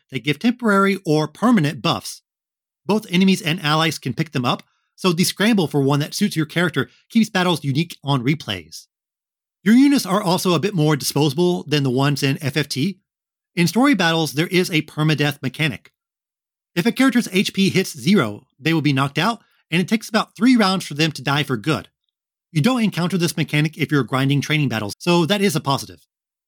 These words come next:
Honestly, I'm not a big fan of permadeath. I mean, I lost my main mage character during a particularly difficult battle. Yeah, you can easily get another one, but your army certainly seems a bit less personal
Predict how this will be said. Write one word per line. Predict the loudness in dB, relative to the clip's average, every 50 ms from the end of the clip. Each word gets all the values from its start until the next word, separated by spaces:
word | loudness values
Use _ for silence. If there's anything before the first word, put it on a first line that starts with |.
| _ _ _ _ _ -2
Honestly, | -2 -2 0 0 0 0 0 0 0
I'm | 0 2 4 4
not | 4 2 2 0
a | 0 0
big | 0 0 -2 -2
fan | -2 0 0 2 2 2 0 -2
of | -2 0 0 0 -2 -4
permadeath. | -4 -2 0 2 2 2 2 0 0 -4 -6 _ _ _ _ _ _ _ _ _ _ _ -6 -2
I | 2
mean, | 2 2 2 2
I | 2 0
lost | 2 2 0 0 0
my | -2 0
main | 0 2 2 2 2 2 0 0 -2
mage | -2 0 0 0 -2 -4
character | -4 -2 -2 -2 -2 -4 -6
during | -2 0 0 0 0 0
a | -2 -2 -2 -2
particularly | -2 -4 -6 0 0 -2 -2 0 -2 0 0 2 0 0
difficult | -2 -4 -4 -6 -8 -4
battle. | -2 -4 -4 -4 -6 -12 _ _ _ _ _ _ _ _ _ _ _ _ _ _
Yeah, | -2 0 0
you | 0 0 0
can | 0 0
easily | 2 2 2 2 4 2 2
get | 2 0 -2 -2
another | 0 0 2 0 2
one, | 2 2 2 2 0 0
but | -2 -2 0
your | 0 -2 0 0
army | 0 2 2 2
certainly | 2 0 -2 0 0 0 0
seems | 2 2 2 2 0 -2 -4
a | -6 -2
bit | -2 -2 0
less | 0 -2 -2
personal | -2 -6 -4 -4 -4 -4 -4 -6 -8 -8 -8